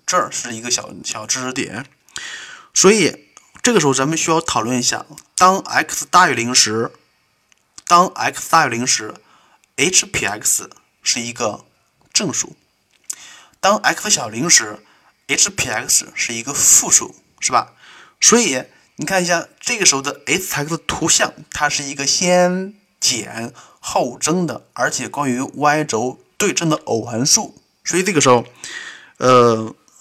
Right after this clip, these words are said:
它就让你判断 A、B、C 的大小是很简单的，这个不说了啊。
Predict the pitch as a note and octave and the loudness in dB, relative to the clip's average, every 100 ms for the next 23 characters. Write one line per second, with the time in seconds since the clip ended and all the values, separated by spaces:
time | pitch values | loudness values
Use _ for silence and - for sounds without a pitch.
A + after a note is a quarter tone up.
0 | - _ - D#3+ D#3 C#3 C3 D#3+ C3 B2 | -20 _ -4 0 2 0 -2 0 2 0
1 | - B2+ C#3 C3 B2+ - C3+ C3 B2 - | -2 -2 -2 -4 -4 -2 0 -2 -2 -8
2 | - - A#2+ A#2 B2+ G#2 G#2+ A#2 A#2+ - | -8 -8 -6 -4 -4 -6 -4 -2 -2 -4
3 | - _ - A#2 - - C3 B2 G#2+ | -12 _ -10 -10 -4 0 2 0 -4